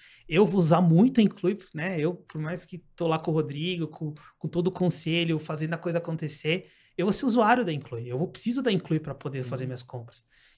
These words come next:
Speaker 1: Então, se vocês puderem nos ajudar, toda ajuda é muito, extremamente bem-vinda. E é isso, obrigado pelo carinho. E quando vocês quiserem, tô à disposição pra tá aqui,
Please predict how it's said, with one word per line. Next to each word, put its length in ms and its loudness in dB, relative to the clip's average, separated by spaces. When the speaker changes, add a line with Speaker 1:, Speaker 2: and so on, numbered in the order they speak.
Speaker 1:
Então, 120 -6
se 100 -8
vocês 280 -8
puderem 400 -2
nos 160 -2
ajudar, 640 -4
toda 240 -10
ajuda 260 -6
é 40 -8
muito, 420 -2
extremamente 440 -6
bem-vinda. 520 -10
E 40 -2
é 60 2
isso, 160 0
obrigado 320 2
pelo 140 -2
carinho. 400 2
E 20 -8
quando 220 -2
vocês 160 -6
quiserem, 340 -4
tô 200 -4
à 40 -4
disposição 640 -8
pra 160 -16
tá 100 -14
aqui, 360 -14